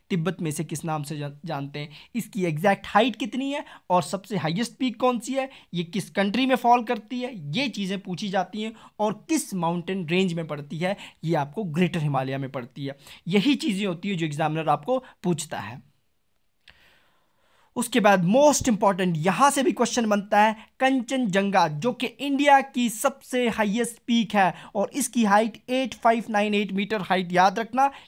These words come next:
क्योंकि इंडिया की सबसे हाईएस्ट माउंटेन पीक है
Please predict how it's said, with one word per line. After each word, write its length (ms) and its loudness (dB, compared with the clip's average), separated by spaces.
क्योंकि 240 -8
इंडिया 320 2
की 120 -4
सबसे 420 -6
हाईएस्ट 360 2
माउंटेन 360 -2
पीक 280 -6
है 120 -4